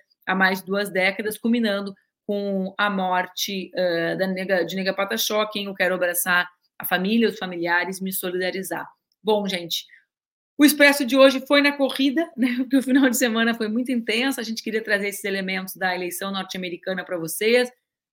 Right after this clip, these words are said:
ah, também atualizar um pouco a situação, ah, dos, das manifestações na Alemanha. Percebam que, se a gente conecta os fatos, né, eleição norte-americana, a possibilidade da vitória de Donald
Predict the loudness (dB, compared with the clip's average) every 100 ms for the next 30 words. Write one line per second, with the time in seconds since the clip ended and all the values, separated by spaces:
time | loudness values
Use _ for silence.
0 | -4 -2 0 0 0 -2 0 0 -2 0
1 | 0 2 0 -4 -4 -4 -6 -4 -2 0
2 | 0 0 -4 -12 _ -8 -4 -2 -2 -2
3 | -4 -4 -4 -2 -2 -4 -4 -6 -4 -4
4 | -4 -6 -8 -8 -10 _ 2 4 4 0
5 | -2 -2 -4 -6 -20 _ 0 2 4 4
6 | 2 -4 -4 -4 -2 -2 -2 -8 -8 -4
7 | -2 -2 0 2 4 4 2 -8 -8 -6
8 | -2 0 -2 -6 -4 -2 -2 -2 0 2
9 | 2 0 -2 -2 -4 -2 -2 -2 -4 -6
10 | -6 -8 -4 2 2 2 -4 -2 -4 -2
11 | -4 -4 -4 -6